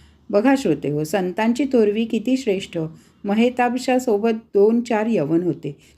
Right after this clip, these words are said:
ते सर्व येऊन बापूरावाच्या सदनी उतरले होते. दुसऱ्या दिवशी सकाळी लवकर महाराज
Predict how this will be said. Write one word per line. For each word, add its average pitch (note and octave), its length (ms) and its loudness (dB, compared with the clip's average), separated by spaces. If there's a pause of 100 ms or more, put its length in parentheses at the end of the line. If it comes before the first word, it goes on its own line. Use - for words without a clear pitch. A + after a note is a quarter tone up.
ते A#3 80 4
सर्व G#3+ 320 2
येऊन A3 360 2
बापूरावाच्या A3+ 760 0
सदनी F3+ 400 0
उतरले D#3 460 -2
होते. D3 440 -4 (300)
दुसऱ्या B3 300 2
दिवशी C4 300 2
सकाळी G3+ 560 -2
लवकर F3+ 380 0
महाराज F3+ 440 -2